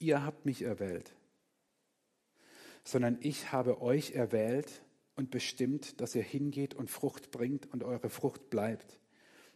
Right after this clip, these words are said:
damit, wenn ihr den Vater bittet in meinem Namen, er es euch gebe." Nicht ihr habt mich erwählt. Nicht ihr habt gesagt, "Rabbi, bitte nimm mich.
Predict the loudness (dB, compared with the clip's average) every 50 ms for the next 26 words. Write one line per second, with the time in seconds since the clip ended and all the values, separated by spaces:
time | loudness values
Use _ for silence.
0 | _ _ 4 6 6 6 6 6 6 6 8 8 6 6 4 4 2 0 0 0
1 | 2 0 -2 0 0 0 0 2 0 0 0 0 0 2 4 4 4 4 4 4
2 | 4 2 2 2 2 2 0 0 0 -2 -2 -2 -2 -2 -4 -6 -8 -8 -8 -6
3 | -6 -4 -4 -4 -6 -10 -12 -14 -18 -20 -20 _ _ _ _ _ _ _ _ _
4 | _ _ _ _ _ _ _ _ _ _ _ _ _ _ _ _ _ _ _ _
5 | _ _ _ _ _ _ _ _ _ _ _ _ _ _ -20 -20 -20 _ _ _
6 | _ -4 -2 -2 -2 -6 -10 -16 -20 -20 _ _ -10 -4 0 0 0 0 -2 -4
7 | -8 -4 -4 -4 -4 -4 -4 -4 -4 -2 0 0 0 -2 -2 -4 -8 -12 -20 _
8 | _ _ _ _ _ _ _ _ -4 -4 -4 -4 -8 -10 -2 0 2 2 2 0
9 | -4 -6 -6 -6 -6 -6 -8 -8 -8 -8 -8 -8 -6 -6 -6 -4 -2 -2 0 2
10 | 2 2 2 2 2 0 0 0 -2 -6 -12 -16